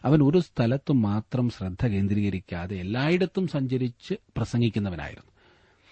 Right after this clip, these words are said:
അവൻ പട്ടണങ്ങൾ തോറും ഗ്രാമങ്ങൾ തോറും സഞ്ചരിച്ച് പ്രസംഗിച്ചു. അവനോടുകൂടെ ഉണ്ടായിരുന്നവരെക്കുറിച്ചും അവനെ ശുശ്രൂഷിച്ചവരെക്കുറിച്ചും ഡോക്ടർ ലൂക്കോസ് അല്പം വിവരണം നൽകി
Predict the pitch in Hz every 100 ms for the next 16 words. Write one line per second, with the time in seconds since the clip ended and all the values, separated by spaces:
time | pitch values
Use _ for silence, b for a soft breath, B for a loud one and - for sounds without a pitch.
0 | b b 107 123 117 113 - 202 208 190
1 | 170 143 131 117 110 131 180 180 151 143
2 | 135 123 110 104 104 98 90 - 85 80
3 | - _ - 117 156 170 147 143 139 117
4 | 113 120 131 131 127 123 - 117 110 -
5 | 101 131 b b b 85 101 110 131 _
6 | b b - 135 - 170 196 - - 120
7 | 107 101 101 98 117 117 135 101 98 104
8 | 104 98 - 110 98 95 - 107 117 113
9 | 95 90 98 107 123 113 87 87 98 139